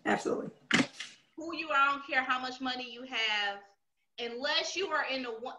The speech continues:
Speaker 2: top one percent of wealth in this country, and chances are you're not, we can't afford this.
Speaker 1: Right.
Speaker 2: I'm gonna get off my,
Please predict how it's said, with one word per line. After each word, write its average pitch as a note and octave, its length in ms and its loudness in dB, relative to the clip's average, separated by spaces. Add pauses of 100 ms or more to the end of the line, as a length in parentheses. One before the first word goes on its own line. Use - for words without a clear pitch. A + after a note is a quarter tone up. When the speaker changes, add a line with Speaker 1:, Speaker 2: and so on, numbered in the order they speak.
Speaker 2:
top C4+ 300 4
one C4 180 -4
percent C4 460 -4 (240)
of F#3+ 160 -10
wealth A#3+ 220 0
in A#3 60 -6
this A#3 140 -8
country, A#3 360 -6 (100)
and F#3 80 -8
chances G#3 420 -10
are D4 140 2
you're C#4+ 100 -4 (120)
not, G#4 500 6 (720)
we D4+ 140 -2
can't D4+ 280 2
afford B3 400 -4
this. - 500 -18 (300)
Speaker 1:
Right. - 280 6 (560)
Speaker 2:
I'm G3+ 100 -10
gonna G#3 100 -12
get A3+ 140 -4
off A3 180 2
my, G#3 100 -6